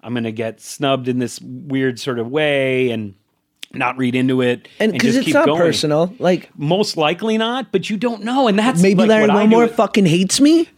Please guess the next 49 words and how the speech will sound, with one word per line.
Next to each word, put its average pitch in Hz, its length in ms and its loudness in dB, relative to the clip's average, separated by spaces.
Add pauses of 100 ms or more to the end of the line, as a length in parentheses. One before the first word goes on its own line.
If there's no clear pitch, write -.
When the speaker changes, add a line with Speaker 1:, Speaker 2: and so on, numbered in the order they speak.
(120)
Speaker 1:
Who 269 320 -2
knows? 311 320 0
As - 100 2
Speaker 2:
We 311 80 6
Speaker 1:
a 320 40 4
Speaker 2:
never 349 320 4
met. 370 400 4
Speaker 1:
you, 170 80 -4
you, 170 280 -12
he 185 240 -4
could - 200 -4
possibly 254 520 -4
hate 202 300 -8
your 240 100 -8
guts. 311 400 -6
Speaker 2:
He 185 220 0
hates 160 360 -4
me, 202 100 -2
Speaker 1:
That's 220 140 -4
Speaker 2:
probably. 127 260 -2
Speaker 1:
the 311 60 0
thing. 349 160 0
Speaker 2:
Fuck. - 260 -2
Speaker 1:
That's - 200 -2
what 262 120 4
a 214 60 4
writer 185 360 2
would 123 180 0
do. 117 180 -2
A 135 40 0
writer 185 260 0
would 170 180 0
be 156 120 4
like, 131 260 0
"I, 123 320 -4
I, 123 220 -4
some, 165 560 -4
I 147 400 -2
engendered 123 540 -4
this 107 220 -10
response 104 420 -14
somehow," - 520 -14
Speaker 2:
Mm. 156 300 -2
Speaker 1:
because 139 300 -4
you're 156 100 -2
just 151 300 -10
constantly 139 760 -6
overthinking 123 640 -8
shit. - 240 -20